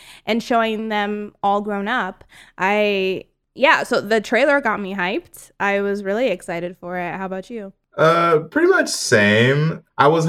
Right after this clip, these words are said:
Speaker 2: I was hyped for the trailer, but this is another one of those franchises where when the trailer dropped, I was like, "Damn, I'm gonna have to go back and revisit all these movies just to get a refresher."
Speaker 1: Mm-hmm.
Speaker 2: And so I'm still working my way through the series, honestly.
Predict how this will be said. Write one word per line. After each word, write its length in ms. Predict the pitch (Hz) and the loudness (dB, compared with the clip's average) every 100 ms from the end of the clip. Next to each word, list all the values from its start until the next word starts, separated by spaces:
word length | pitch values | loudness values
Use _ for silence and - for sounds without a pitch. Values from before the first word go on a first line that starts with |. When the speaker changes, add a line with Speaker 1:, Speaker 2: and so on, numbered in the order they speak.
| - | 2
Speaker 2:
I 80 | 147 | 4
was 180 | 156 156 | 4 4
hyped 240 | 185 190 | 2 4
for 100 | 202 | 6
the 120 | 190 | 6
trailer, 840 | - 196 180 175 175 170 160 160 - | 6 6 6 6 6 6 2 0 -8
but 340 | 107 110 123 123 | -4 4 4 6
this 140 | 143 | 4
is 140 | 156 156 | 4 6
another 260 | 147 143 | 6 8
one 80 | 139 | 8
of 80 | 135 | 8
those 160 | 131 | 6
franchises 880 | 131 120 123 123 123 117 117 117 113 | 4 4 4 6 6 6 4 4 4
where 800 | 101 104 104 104 104 101 92 - | 6 6 8 6 6 6 4 2
when 380 | 78 85 110 113 | 0 4 6 6
the 80 | 101 | 2
trailer 340 | - 131 131 | 4 6 6
dropped, 440 | 117 104 104 101 104 | 6 6 6 6 4
I 80 | 101 | 4
was 100 | 92 | 4
like, 220 | 87 82 | 2 4
"Damn, 240 | 90 82 | 2 4
I'm 60 | 92 | 2
gonna 100 | 117 | 2
have 100 | 113 | 0
to 60 | 82 | 0
go 120 | 82 | 4
back 180 | 80 78 | 4 2
and 140 | 80 | 0
revisit 600 | 82 80 87 87 80 76 - | 0 2 2 4 4 2 2
all 180 | 80 | 2
these 160 | 78 76 | 2 0
movies 580 | 85 90 85 80 76 76 | 0 0 2 0 -2 -4
just 140 | 78 | -10
to 80 | 87 | -2
get 100 | 80 | 2
a 60 | 76 | 2
refresher." 760 | 73 - - - - - - 311 | 2 2 2 2 0 0 -2 -2
Speaker 1:
Mm-hmm. 240 | 262 254 - _ _ - | -6 -6 -14 _ _ 0
Speaker 2:
And 140 | 135 120 | 2 6
so 100 | 120 | 6
I'm 120 | 127 | 6
still 240 | 175 160 | 6 8
working 320 | 120 117 117 | 6 6 2
my 120 | 110 95 | 4 6
way 380 | 92 87 80 - | 6 8 6 2
through 280 | - 92 | 2 4
the 80 | 92 | 4
series, 500 | - 98 95 95 95 | 2 6 6 6 4
honestly. 920 | 85 82 87 98 - 110 110 107 110 | 2 2 4 2 2 4 4 4 0